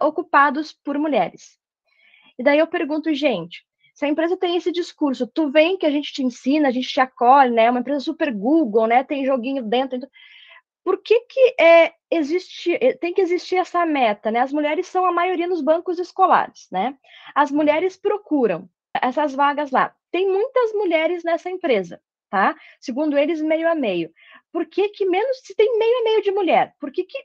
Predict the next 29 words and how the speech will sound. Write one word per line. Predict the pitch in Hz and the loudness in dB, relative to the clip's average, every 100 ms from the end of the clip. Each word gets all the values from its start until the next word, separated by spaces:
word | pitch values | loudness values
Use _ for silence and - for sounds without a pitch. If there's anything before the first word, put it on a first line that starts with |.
| _ | _
menos | 285 339 415 381 | -4 -2 -2 -2
de | |
vinte | 339 359 - | -4 -6 -6
por | - | -10
cento | 320 330 339 | -2 -2 0
assumiram | 339 - 330 330 339 | -2 0 -4 -2 -4
os | 339 | -6
cargos | - 285 294 294 | 0 0 0 -4
de | 277 | -4
liderança, | 285 254 196 175 - 180 | 0 2 2 -2 -10 -8
né? | 185 269 _ _ _ _ _ _ _ _ _ - | -6 -8 _ _ _ _ _ _ _ _ _ 2
E | |
daí | 285 330 | 4 4
começam | 381 381 381 403 - _ | 4 4 2 -4 -10 _
a | 330 | 2
vir | 320 392 | 2 4
várias | 359 415 - | 4 2 -2
coisas. | 330 339 | 0 4
Ah, | 359 | 4
talvez | - 277 311 | 4 -4 -4
o | |
conhecimento, | 320 339 339 311 359 311 277 311 269 - | -4 -4 -4 -6 -4 -2 2 2 0 -2
talvez | 269 285 | -2 -2
o | 302 | -4
tempo | 330 330 | -8 -8
de | 311 | -8
serviço | 302 359 277 285 320 - | -4 -4 -2 -2 -2 -6
e | |
tal. | 254 262 247 | 0 2 2